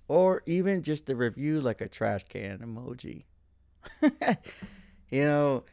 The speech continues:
or a thumbs up or something. Um, that way I can get more sponsors. They, the spons-, a lot of people, this isn't easy, man. I get out there and fucking grind.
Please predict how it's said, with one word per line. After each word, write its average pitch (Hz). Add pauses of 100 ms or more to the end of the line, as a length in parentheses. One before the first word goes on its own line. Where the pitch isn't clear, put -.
(200)
or 139
a -
thumbs 123
up 123
or 104
something. 113 (640)
Um, 113 (1120)
that 147
way 170
I 147
can 156
get 139
more 127
sponsors. 110
They, 123
the -
spons-, 156
a 123
lot 135
of 151
people, 175 (300)
this 156
isn't 190
easy, 123
man. 104
I 123
get 185
out 135
there 120
and 95
fucking 95
grind. 107